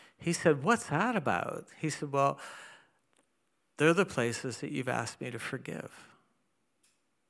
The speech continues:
They don't exist. They're not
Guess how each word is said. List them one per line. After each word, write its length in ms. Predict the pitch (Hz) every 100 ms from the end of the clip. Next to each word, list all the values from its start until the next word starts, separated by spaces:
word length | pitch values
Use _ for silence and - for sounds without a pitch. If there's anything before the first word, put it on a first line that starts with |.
| _ _ _ _ _ _ _ _ _ _ _ _ _
They 120 | 120
don't 240 | 113 113 110
exist. 640 | 107 - - 101 - - _ _ _ _ _ _ _ _ _ _ _ _ _ _
They're 120 | - 120
not 340 | 127 127 -